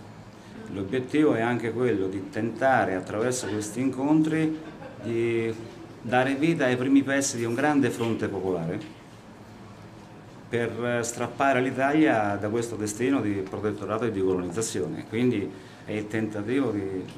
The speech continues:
dare voce e dare spazio politico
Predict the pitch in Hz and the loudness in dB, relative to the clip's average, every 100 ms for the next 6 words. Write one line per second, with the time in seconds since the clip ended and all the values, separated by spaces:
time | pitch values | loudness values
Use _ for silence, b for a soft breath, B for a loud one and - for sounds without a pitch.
0 | - - 104 107 120 127 - - - - | -14 -4 -2 0 2 0 0 -6 -16 -18
1 | - - 101 101 92 - 135 127 - 123 | -18 -12 -8 -6 -4 -2 -2 0 -2 0
2 | 143 165 165 165 160 | 0 2 2 0 -2